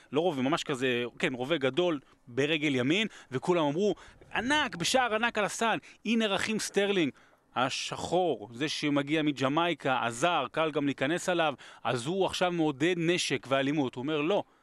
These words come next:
אבא שלי נרצח על ידי רובה כשהייתי בן שנתיים בג'מייקה, הם עלו ל-, לאנגליה בגיל חמש, אז, וזו הרגל הבועטת שלי. יש פה משמעות יותר עמוקה,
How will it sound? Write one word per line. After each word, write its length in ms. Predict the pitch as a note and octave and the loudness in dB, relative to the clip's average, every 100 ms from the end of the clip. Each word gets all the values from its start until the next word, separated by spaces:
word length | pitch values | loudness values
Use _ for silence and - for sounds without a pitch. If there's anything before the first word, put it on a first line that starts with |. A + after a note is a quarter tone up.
| _ - | _ -6
אבא 180 | D3 E3+ | -2 -2
שלי 240 | F3 D#3+ D3+ | -2 -2 -2
נרצח 600 | C#3 - F#3+ F3 - - _ _ - | -2 -2 0 0 -2 -16 _ _ -12
על 140 | A#2+ | -6
ידי 340 | B2 B2 D#3 D3+ | -6 -2 0 0
רובה 340 | B2+ B2 C3+ E3+ D3 _ | -2 -4 -2 -2 -4 _
כשהייתי 300 | - C3+ C#3 | -8 -6 -2
בן 120 | C#3 | -4
שנתיים 440 | - B2 D#3+ D#3 | -4 -4 -2 -2
בג'מייקה, 540 | C3+ A#2+ B2+ D3 C#3+ G#2+ | -2 -2 0 2 0 -6
הם 140 | G2+ | -8
עלו 160 | A2+ B2 | -8 -6
ל-, 100 | A#2 A2+ A2 | -6 -4 -6
לאנגליה 340 | A2 A2+ A#2+ A2+ | -6 -6 -6 -6
בגיל 160 | A#2 | -8
חמש, 400 | A2+ B2 D3 B2+ - - - | -6 -2 -2 -2 -8 -20 -14
אז, 280 | G#2 A2 A#2+ - | -8 -8 -10 -16
וזו 400 | G#2+ A#2 A#2 D3+ | -4 -2 2 2
הרגל 280 | C#3+ D3+ C3+ | 2 0 0
הבועטת 420 | A#2+ C#3 D#3 C#3+ | 2 0 -2 -6
שלי. 240 | A#2+ G#2 - - - | -8 -8 -12 -16 -8
יש 140 | E3+ | -4
פה 100 | - | -2
משמעות 400 | D3+ B2+ D#3 D#3 | -2 -2 -2 -2
יותר 260 | C#3 D3+ D3 | -2 -2 -2
עמוקה, 340 | C3 G#2+ G2+ | -2 -4 -8